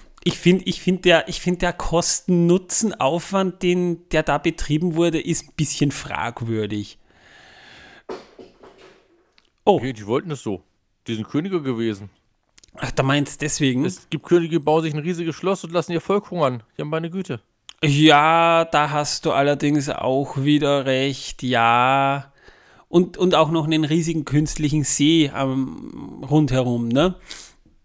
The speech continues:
Speaker 1: Wenn du von Versailles redest.
Speaker 2: Äh,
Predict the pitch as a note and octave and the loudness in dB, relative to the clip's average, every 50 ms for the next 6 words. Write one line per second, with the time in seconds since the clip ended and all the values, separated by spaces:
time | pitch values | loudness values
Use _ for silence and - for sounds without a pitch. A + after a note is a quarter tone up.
0 | _ _ _ _ _ _ _ _ _ _ _ _ _ _ _ _ - - - C#3+ | _ _ _ _ _ _ _ _ _ _ _ _ _ _ _ _ -16 -6 0 2
1 | D3 D3 D3 C3+ - D3+ C#3+ C3+ C3 B2 A#2+ - - C3+ C3+ C#3+ D3 C3+ B2+ A#2+ | 4 4 4 4 4 2 2 4 2 2 2 2 4 4 4 4 4 2 0 0
2 | A#2 A2 G#2+ G2+ - - - - - - _ _ _ _ _ _ _ _ _ _ | -2 -4 -4 -6 -8 -10 -12 -14 -20 -20 _ _ _ _ _ _ _ _ _ _
3 | _ _ _ _ _ _ _ _ _ _ _ _ _ _ _ _ _ _ _ _ | _ _ _ _ _ _ _ _ _ _ _ _ _ _ _ _ _ _ _ _
4 | _ _ _ _ _ _ _ _ _ _ _ _ _ _ _ _ _ _ _ _ | _ _ _ _ _ _ _ _ _ _ _ _ _ _ _ _ _ _ _ _
5 | _ _ _ - - - - | _ _ _ -18 -14 -12 -12